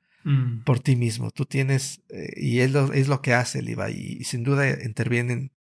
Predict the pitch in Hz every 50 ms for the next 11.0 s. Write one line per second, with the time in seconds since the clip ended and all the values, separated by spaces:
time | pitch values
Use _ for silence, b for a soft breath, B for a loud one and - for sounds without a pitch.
0 | _ _ _ - 143 139 127 123 117 113 113 123 123 - 135 - - 113 - 120
1 | 110 110 110 110 - 120 117 127 131 120 117 - 135 123 123 135 135 - - 117
2 | 110 107 - - 117 107 113 117 117 123 - _ _ _ _ _ _ - 123 120
3 | 113 113 117 117 117 135 139 147 - _ _ _ _ _ _ - 127 123 120 113
4 | 117 113 - 135 117 120 117 - 117 110 - - 120 113 120 107 - - 127 113
5 | 110 123 - _ _ _ _ - - - - 117 110 107 107 - - - - -
6 | 131 - - - 127 127 123 117 117 117 123 120 127 127 123 120 117 113 113 123
7 | 120 120 113 - - 123 107 120 117 110 117 110 107 - - 127 - - - 131
8 | - 120 107 104 120 127 - _ - 123 107 - - - 101 98 98 - _ _
9 | _ _ _ _ - 156 117 117 117 120 123 143 139 135 131 127 123 - 143 147
10 | 143 - 143 139 - 147 131 123 139 135 131 127 123 123 120 131 - 135 127